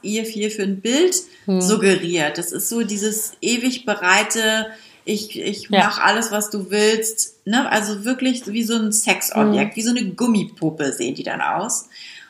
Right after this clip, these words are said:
Speaker 1: Und
Speaker 2: Ja, ja, genau.
Speaker 1: und das... Ähm, tja, das, das finde ich auch, äh, nicht unbedingt erstrebenswert.
Speaker 2: Ja.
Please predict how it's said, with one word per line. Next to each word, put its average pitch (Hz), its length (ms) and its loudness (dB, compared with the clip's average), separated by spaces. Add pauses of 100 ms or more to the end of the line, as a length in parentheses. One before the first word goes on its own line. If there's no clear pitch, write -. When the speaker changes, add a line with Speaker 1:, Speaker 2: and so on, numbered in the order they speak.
Speaker 1:
Und 190 200 2
Speaker 2:
Ja, 269 100 6
ja, 214 200 4
genau. 175 300 2 (100)
Speaker 1:
und 190 220 2
das... 220 360 2
Ähm, 196 460 2 (840)
tja, - 360 2
das, - 280 -4
das 185 220 -4 (360)
finde 190 220 2
ich 185 120 -4
auch, - 260 2
äh, 165 440 -4 (180)
nicht 190 320 0
unbedingt 180 380 2
erstrebenswert. 160 1040 0 (720)
Speaker 2:
Ja. 208 220 -4